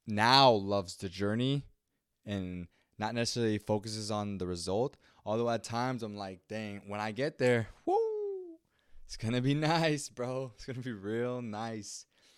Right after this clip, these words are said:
But, uh, again, you have to be able to check yourself and understand that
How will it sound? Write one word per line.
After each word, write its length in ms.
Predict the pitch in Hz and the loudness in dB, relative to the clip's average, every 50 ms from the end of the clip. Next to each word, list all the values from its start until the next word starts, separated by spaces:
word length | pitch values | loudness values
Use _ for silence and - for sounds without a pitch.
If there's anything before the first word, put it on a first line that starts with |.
| _ _ _ - | _ _ _ -4
But, 120 | - 104 | 0 0
uh, 120 | 104 101 92 - - _ _ _ - | 0 0 0 -4 -8 _ _ _ -12
again, 440 | 95 87 104 113 113 104 90 85 82 _ _ _ - | -8 -4 -2 -2 -2 -2 -4 -6 -10 _ _ _ -10
you 80 | 92 92 | -8 -8
have 100 | 95 - | -8 -8
to 60 | 92 | -8
be 100 | 92 98 | -6 -6
able 100 | 95 90 | -6 -6
to 80 | 92 | -6
check 320 | 87 - - - 104 95 - | -8 -8 -6 -4 -4 -4 -4
yourself 420 | 101 - - 98 95 90 90 - | -8 -6 -4 -2 -2 -4 -4 -6
and 160 | 92 92 92 | -8 -6 -4
understand 800 | 92 92 92 90 92 - - - 90 90 92 92 90 90 87 82 | -4 -4 -4 -6 -6 -8 -10 -8 -6 -4 -4 -2 -4 -4 -6 -6
that 260 | 85 85 85 82 76 | -6 -6 -6 -8 -10